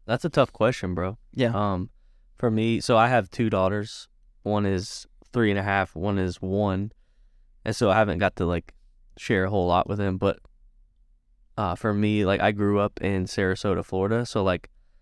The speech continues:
Speaker 1: I'm excited to go visit there and just, like, show them, like, "Hey, I went to high school here." Um, this is, the, like, the beach, like, just growing up near the, like, five, ten minutes from the beach is
Speaker 2: Yeah.
Speaker 1: sick.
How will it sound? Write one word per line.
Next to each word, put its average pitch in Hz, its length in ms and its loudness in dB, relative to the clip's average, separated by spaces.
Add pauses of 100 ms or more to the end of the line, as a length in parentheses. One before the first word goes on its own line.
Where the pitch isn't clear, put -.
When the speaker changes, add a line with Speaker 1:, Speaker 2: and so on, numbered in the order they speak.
(120)
Speaker 1:
I'm 117 160 2
excited 95 480 0
to 90 240 -4
go 98 360 0
visit 95 460 -2
there 87 360 -2
and 90 100 -2
just, 87 200 -4
like, 76 180 -4
show 92 280 0
them, 90 300 -2
like, 80 200 -2
"Hey, 113 300 0
I 90 40 -4
went 104 160 -2
to - 60 -8
high 107 140 -2
school 95 260 -4
here." 95 420 -2 (520)
Um, 87 480 -2 (160)
this 107 180 -2
is, 101 80 -4
the, - 200 -12
like, 107 200 2
the 101 80 0
beach, 98 580 -4
like, 98 180 0
just 107 200 -4
growing 104 340 2
up 95 160 2 (100)
near 101 240 2
the, 82 220 0
like, 90 160 -4 (560)
five, 98 220 2
ten 101 200 -2
minutes 92 240 -2
from 98 160 -2
the 87 80 -4
beach 87 400 -4
is 85 120 -6
Speaker 2:
Yeah. 127 80 -10
Speaker 1:
sick. 92 300 -2